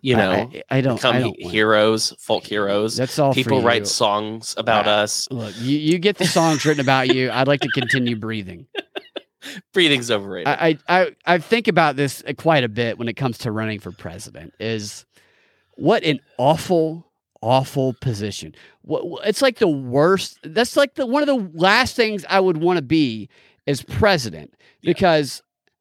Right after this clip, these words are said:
Speaker 2: you are, you want, if you're a legitimate president, whatever that is, I don't think a legitimate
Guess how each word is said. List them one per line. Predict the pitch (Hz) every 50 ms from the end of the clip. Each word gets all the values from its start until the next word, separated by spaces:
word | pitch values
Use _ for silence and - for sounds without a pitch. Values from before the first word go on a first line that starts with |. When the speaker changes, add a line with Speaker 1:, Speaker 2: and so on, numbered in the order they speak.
| _ _ _ _ _ _ _ -
Speaker 2:
you | 165 165 208 220 214 208 196 165
are, | 170 180 175 165 160 156 151 - _ _ _ _ _ _ _ _ _ _ _ _ _ _ _ _
you | - 185
want, | 185 185 240 269 240 170 - - - - _ -
if | - 196 - 214
you're | 220 208
a | 185
legitimate | 170 160 165 143 117 104 117 139 170 165 156 143 127 120 -
president, | - 120 113 110 110 110 117 117
whatever | 135 139 143 131 131
that | 120 123 117 107
is, | 107 101 - -
I | 151 180
don't | 196 185 165 -
think | 175 160 131 147
a | 127
legitimate | 117 120 123 117 104 104 117 143 143 143 143 139 143 147 139 -